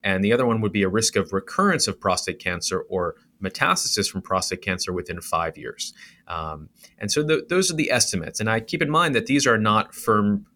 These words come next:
predictions, um, because treatments have changed very much and they continue to change.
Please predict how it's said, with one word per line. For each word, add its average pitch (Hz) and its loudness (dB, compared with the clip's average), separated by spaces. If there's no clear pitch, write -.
predictions, - 0
um, 87 -4
because 101 -4
treatments 143 -2
have 98 -2
changed 120 0
very 117 4
much 117 0
and 101 0
they 90 -2
continue 107 -4
to 127 -10
change. 120 -4